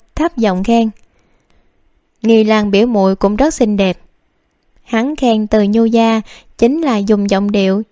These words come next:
dỗ hài tử, lúc này lại là nam nhân thưởng thức âm điệu. Lục Nghi Lan lập tức đỏ mặt, vừa thẹn vừa giận. Chu Tuấn càng nhìn chăm chăm nàng.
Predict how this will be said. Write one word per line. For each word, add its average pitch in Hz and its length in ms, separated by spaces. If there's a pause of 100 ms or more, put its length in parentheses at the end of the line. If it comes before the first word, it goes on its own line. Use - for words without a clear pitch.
dỗ 208 240
hài 240 240
tử, 202 340 (380)
lúc 302 240
này 214 320 (120)
lại 196 240
là 208 180
nam 214 240
nhân 214 360
thưởng 190 240
thức 330 260
âm 226 200
điệu. 190 280 (580)
Lục 214 320
Nghi 226 140
Lan 214 360
lập 196 220
tức 320 200
đỏ 202 180
mặt, 233 260 (220)
vừa 220 200
thẹn 196 360 (160)
vừa 220 140
giận. 202 380 (640)
Chu 220 180
Tuấn 240 360
càng 220 200
nhìn 202 240
chăm 208 220
chăm 208 220
nàng. 202 240